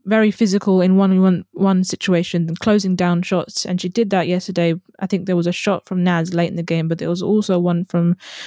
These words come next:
Drew Spence earlier on. So she, she's looking fairly strong, first game of the season. And I think it would be very cruel to judge her on that one mistake, but maybe to understand that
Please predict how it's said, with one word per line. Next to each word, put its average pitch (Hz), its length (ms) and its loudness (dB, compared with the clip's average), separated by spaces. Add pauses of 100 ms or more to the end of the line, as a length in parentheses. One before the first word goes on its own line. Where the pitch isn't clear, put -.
(120)
Drew 190 220 2
Spence 185 500 -2
earlier 175 380 0
on. 170 320 0 (340)
So 190 100 -2
she, 180 180 -4 (140)
she's 196 220 -4
looking 208 360 0
fairly 196 360 0
strong, 160 540 -4
first 208 240 0
game 190 180 0
of 180 100 0
the 180 80 -2
season. 175 540 0 (400)
And 190 220 0
I 196 60 0
think - 440 -4 (240)
it - 180 -4
would 202 160 2
be 196 100 0
very 220 280 2
cruel 196 400 0
to 170 400 -2 (400)
judge 185 380 -4
her 175 240 -2
on 175 160 0
that 175 240 -2
one 175 240 0
mistake, 185 640 -4 (360)
but 202 100 0
maybe 226 240 4
to - 140 -6
understand 185 680 0 (360)
that 175 240 -4